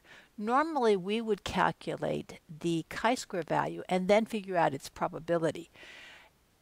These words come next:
Excel figures out the probability and then does an inverse to figure out what the chi-square should be. So in order to do that, I had to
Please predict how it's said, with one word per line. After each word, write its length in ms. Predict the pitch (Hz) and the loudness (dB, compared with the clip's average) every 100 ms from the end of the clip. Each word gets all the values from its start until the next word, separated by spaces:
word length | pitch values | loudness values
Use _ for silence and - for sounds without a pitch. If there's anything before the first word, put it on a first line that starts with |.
| _ | _
Excel 480 | 220 - - 311 254 | 4 4 8 8 8
figures 420 | - 247 214 208 | 4 -4 -4 2
out 180 | 185 - | 4 4
the 80 | 175 | 0
probability 920 | - 180 156 156 202 214 190 160 - | -2 -2 -2 -2 2 8 8 6 4
and 200 | 180 180 | 2 6
then 200 | 196 185 | 6 8
does 220 | 185 175 | 6 6
an 120 | 180 - | 2 0
inverse 800 | 214 269 226 170 147 165 - - - _ _ _ _ _ | 0 2 0 -2 -4 -2 -4 -4 -12 _ _ _ _ _
to 220 | - 226 | -4 -4
figure 360 | - 196 185 180 | 0 -2 2 6
out 300 | 170 165 - | 8 6 4
what 200 | 175 - | -6 -6
the 60 | |
chi-square 540 | - - 269 - 196 170 | -10 -2 -2 -2 -8 -8
should 260 | - 156 | -8 -10
be. 220 | - 92 - _ _ - - - _ | -10 -12 -16 _ _ -20 -20 -20 _
So 420 | - - 233 208 | -6 -2 4 6
in 160 | - 214 | 6 4
order 260 | 233 247 269 | 2 2 -2
to 200 | - 208 | -6 -6
do 280 | 233 247 | -2 -2
that, 420 | 202 170 156 156 - - - - - - - - - - - | 4 6 8 4 2 -14 -20 -12 -10 -10 -14 -20 -20 -10 8
I 160 | 208 | 8
had 480 | 190 208 196 190 170 | 8 8 10 10 8
to 640 | - 202 185 180 175 180 | -4 0 2 2 0 -4